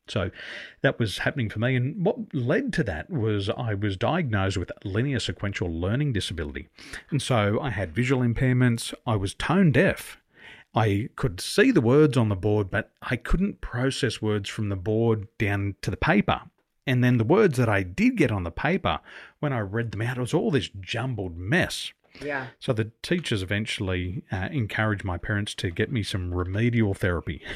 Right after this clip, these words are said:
Speaker 1: <laughs> which lasted for five years. Uh, they found out I had twisted spine, twisted hips. The, uh,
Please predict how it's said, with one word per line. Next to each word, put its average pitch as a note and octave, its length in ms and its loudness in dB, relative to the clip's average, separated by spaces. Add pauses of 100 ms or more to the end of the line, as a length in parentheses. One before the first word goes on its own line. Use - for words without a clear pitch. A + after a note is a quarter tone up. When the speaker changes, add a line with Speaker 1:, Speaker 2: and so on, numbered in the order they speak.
(160)
Speaker 1:
<laughs> - 280 -12
which - 180 0
lasted C3 560 2
for - 120 2
five A#2+ 560 2
years. A#2 440 0 (500)
Uh, G2+ 220 2
they G#2 300 0 (140)
found G#2 220 2
out F#2+ 100 0
I F2+ 60 -2
had F2 300 -4
twisted F2 400 -4
spine, A2 560 0
twisted - 400 -8
hips. - 320 -4 (500)
The, F2 360 -2
uh, F#2+ 260 -2